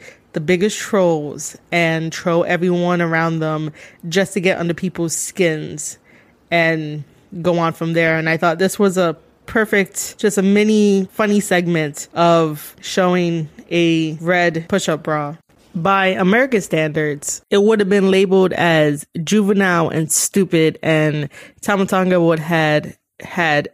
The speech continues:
every name thrown at him from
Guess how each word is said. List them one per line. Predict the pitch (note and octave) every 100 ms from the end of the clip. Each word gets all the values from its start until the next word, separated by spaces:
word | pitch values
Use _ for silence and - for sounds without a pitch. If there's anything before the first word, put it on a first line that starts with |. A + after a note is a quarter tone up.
| -
every | G3 F#3+ A3
name | F#3+ F#3 E3+ D#3+ D#3 D#3+ F3+ _
thrown | - G3+ F#3+
at | E3+
him | E3 E3 D3 D3+ - _ -
from | - F#3+ E3 D#3+